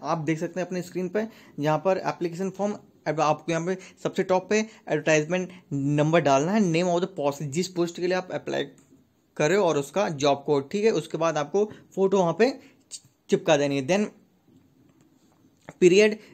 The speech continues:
required to join if selected, ठीक है, ज-, मतलब किस टेन्योर के लिए आपको सिलेक्शन उस, उसमें क-,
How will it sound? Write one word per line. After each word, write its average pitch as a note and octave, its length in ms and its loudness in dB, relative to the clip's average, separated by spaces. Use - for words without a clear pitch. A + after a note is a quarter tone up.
required F3 340 2
to F3 140 -2
join F#3+ 180 0
if G#3+ 120 -2
selected, D3 400 0
ठीक F#3+ 140 0
है, E3+ 260 0
ज-, D#3 340 -2
मतलब E3 280 0
किस A3 240 -2
टेन्योर G#3+ 380 6
के F3+ 60 -2
लिए F3 80 0
आपको D#3+ 280 0
सिलेक्शन E3 540 -4
उस, - 240 -2
उसमें E3 600 -4
क-, D3 180 -10